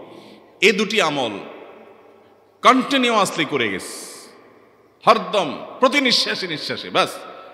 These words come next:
টয়লেটের time বাদে বাকি full time এটা দুরুদ এবং ইস্তেগফার অব্যাহত রাখছি।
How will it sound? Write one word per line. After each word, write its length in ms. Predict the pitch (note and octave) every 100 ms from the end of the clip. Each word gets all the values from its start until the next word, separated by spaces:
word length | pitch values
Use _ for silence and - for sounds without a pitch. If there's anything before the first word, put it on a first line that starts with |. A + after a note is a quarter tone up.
| -
টয়লেটের 360 | F#3+ G#3+ A3+ A3 A3
time 200 | G#3 F#3+
বাদে 180 | F#3 F3
বাকি 220 | D#3+ E3 -
full 240 | D4 C4
time 340 | G3+ D3+ G2+ F2 - - - - - - - - _ _ _ _ _ -
এটা 500 | C#3+ C#3 A#2 F2+ C2+ - - - - - -
দুরুদ 240 | C#3 C#3+
এবং 200 | B2 A2+
ইস্তেগফার 420 | G#2+ - G2 - G#2
অব্যাহত 360 | F2+ F2 F2
রাখছি। 320 | D#2+ D#2 -